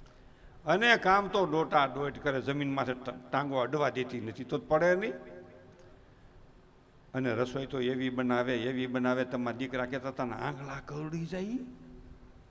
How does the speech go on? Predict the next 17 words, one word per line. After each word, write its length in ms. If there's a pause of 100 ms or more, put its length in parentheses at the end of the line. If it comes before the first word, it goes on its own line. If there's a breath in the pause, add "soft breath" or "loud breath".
(440)
એમાં 200
મારો 240
કહેવાનો 440
હેતુ 320
છે 140
ખાસ 360
બેનો 300
દીકરીઓ 440
માતાઓને, 480 (800 soft breath)
જેના 320
એકવાર 380
વખાણ 380
કર્યા 260
હોય, 200 (800)
આપણે 180
વડીલોને 480
હોત, 200